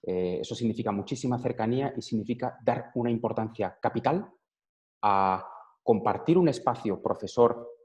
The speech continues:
o profesora o profesores con alumnos, dialogar mucho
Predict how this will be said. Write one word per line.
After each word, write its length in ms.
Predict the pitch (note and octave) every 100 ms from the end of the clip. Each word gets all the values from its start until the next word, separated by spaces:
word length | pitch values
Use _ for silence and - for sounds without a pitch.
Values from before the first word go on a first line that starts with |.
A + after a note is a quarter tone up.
| _
o 80 | -
profesora 640 | G2+ F#2+ - G#2+ F#2+ - _
o 80 | G#2+
profesores 720 | - - - A#2 G#2+ - - -
con 180 | A2
alumnos, 560 | G2 A2 D#3 F#3 A3+ - _ _ _ _ _ _ _
dialogar 500 | A2+ A2+ A#2 G#2+ C3+
mucho 520 | B2 C#3 - D3+ D3+